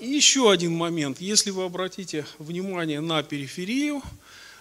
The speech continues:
на, э, э, нижние отделы, э, на диафрагмальные углы, то они, э, в меньшей степени задействованы в патологический процесс.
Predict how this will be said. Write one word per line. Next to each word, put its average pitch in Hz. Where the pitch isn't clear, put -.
на, 156
э, 135
э, 143
нижние 170
отделы, 220
э, 123
на 147
диафрагмальные 170
углы, 160
то 233
они, 185
э, 135
в 143
меньшей 269
степени 254
задействованы 214
в -
патологический 151
процесс. 156